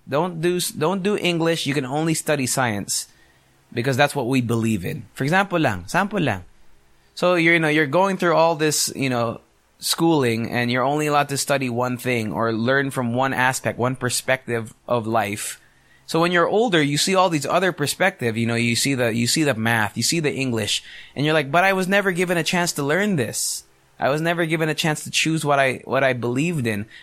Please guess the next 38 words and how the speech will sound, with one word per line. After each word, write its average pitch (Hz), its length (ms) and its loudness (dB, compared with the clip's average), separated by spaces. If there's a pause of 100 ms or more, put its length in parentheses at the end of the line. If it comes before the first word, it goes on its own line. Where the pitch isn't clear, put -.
(120)
because 127 200 -2
I 131 120 2
was 135 80 0
only 139 260 -2
told 127 220 -4
to 123 80 -2
do 113 120 0
this." 104 120 -2
I 147 100 2
know 190 100 2
it's 196 120 0
a 156 40 -2
very 151 300 2
loose 135 320 0
and 127 140 0
not 147 200 2
very, 147 340 4
it's 170 140 -2
not 202 140 2
a 127 80 4
very 123 280 2
great 110 320 0
example, 113 600 0 (240)
but 127 100 2
I 143 100 6
just 147 120 -2
wanted 160 220 2
to - 120 -2
illustrate 127 520 0
my 98 160 -2
point 95 380 -4 (580)
that 110 400 2 (1300)
if 139 180 -2
you're 180 120 4
bringing 196 360 2
your 170 120 4
kids 156 380 2
to, 117 600 2